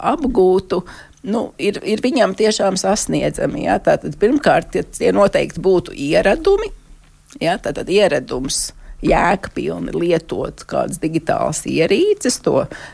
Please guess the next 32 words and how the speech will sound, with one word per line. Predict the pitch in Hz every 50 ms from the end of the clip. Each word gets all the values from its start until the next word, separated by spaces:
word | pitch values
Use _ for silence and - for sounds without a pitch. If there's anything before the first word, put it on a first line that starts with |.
| - -
to | - - - - - - - - - - -
saturu, | - - - - 151 165 - - - 320 330 320 226
ja, | 175 170 175
un | - 135 151
to | - 147 135
pašu | - 151 165 156 - - 131
ierīci | 139 156 165 208 240 269 254 - -
kā | - 147 131 127
tādu, | - - 143 139 151 160 185 226 269 311 370 415
eh, | 415 - - - - - - - - 180 165 165
jo | 165 165 170 160
mēs | 156 170 160 160 -
zinām, | 196 220 226 175 147
ka | - 175
ieradums | 196 202 185 175 - 151 123 135 147 - -
izveidojas | 180 185 196 165 143 135 127 127 127 135 135 123 - - -
ļoti, | 151 156 202 240 294 277 196 156 - - 143 156
ļoti | 160 143 131 - -
tādā | 143 131 - - 120
ilgstošā | 135 151 180 202 196 - - - 123 110 98 - - 127 131
laika | 139 151 165 170 - -
periodā. | - - - - 180 285 302 320 320 294 277 214 160
Pirmsskolas | - - 190 214 208 - - - - 135 127 127 139 - - - - -
vecums | - 143 165 190 - - - 123 120 131 - -
ir | - 143 131 135 -
ārkārtīgi | - - 170 170 170 165 - - 69 62 - - - - 143 143 139 131 - 165 165
svarīgs, | - - - 170 180 185 - 185 156 156 147 - - -
un | 160 151 139
tur | - 151 139 139
bērni | 165 175 170 147 143 147 180
uzsūc, | 233 226 - - - - - - 175 156 156 160 151 - - 165
ja. | 156 165